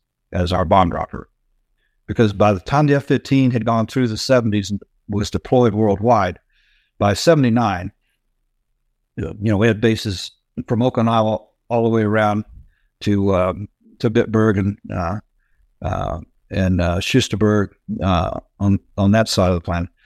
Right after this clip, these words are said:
So, so the F fifteen was, by seventy-nine was deployed worldwide. Now, it, but, uh, there still was a, probably a, a third of the fighter force, or, uh, or a quarter of the fighter force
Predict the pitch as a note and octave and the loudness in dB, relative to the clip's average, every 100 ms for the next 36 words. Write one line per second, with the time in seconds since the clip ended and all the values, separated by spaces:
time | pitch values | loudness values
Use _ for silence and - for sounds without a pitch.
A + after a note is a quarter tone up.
0 | _ _ - C3+ B2 A#2+ A#2 G#2+ - A#2+ | _ _ -2 2 2 0 -2 -6 -4 -2
1 | D#3 F3 - D#3+ C3 - G#2+ G#2+ - C#3 | 0 -2 2 2 2 -2 -6 -4 0 0
2 | C3 B2 A2 G#2+ - A#2+ G#2+ G#2 F#2 E2 | 0 0 -2 -6 -2 -2 0 -4 -6 -8
3 | F2 _ _ _ _ _ _ _ _ _ | -10 _ _ _ _ _ _ _ _ _
4 | - C3+ A#2+ G2 - - A#2+ - _ _ | 2 4 4 2 -4 -2 0 0 _ _
5 | _ _ _ - A2+ G#2+ - - - _ | _ _ _ -2 0 0 -6 -14 -18 _
6 | _ _ _ _ F#2+ F#2+ - - - - | _ _ _ _ -8 -6 -6 -12 -14 -4
7 | A2 - F#3+ G3 C3+ A2+ - _ F2+ - | -2 -2 0 2 2 0 -6 _ -10 0
8 | D#3+ F#3 C3 A#2+ A2+ A2 - _ - - | 4 4 4 2 0 -2 -4 _ -16 -16
9 | - D#3 E3 E3 D#3+ D3+ - B2 A2+ G#2+ | -2 4 4 4 2 0 0 0 0 -2
10 | C3 B2+ A#2+ G#2 - A2+ G2+ G2+ - - | 2 2 2 -4 -2 -2 -2 -6 -10 -12
11 | D#2+ G2 G2 _ _ _ _ _ _ _ | -4 -4 -4 _ _ _ _ _ _ _
12 | _ _ _ _ - F#2+ F#2+ - - G2+ | _ _ _ _ -6 -2 -2 -4 -2 0
13 | F#2+ - D#3 C3+ G#2+ A2+ G2+ F#2+ G2+ G#2 | 0 2 4 4 2 4 2 2 -4 -6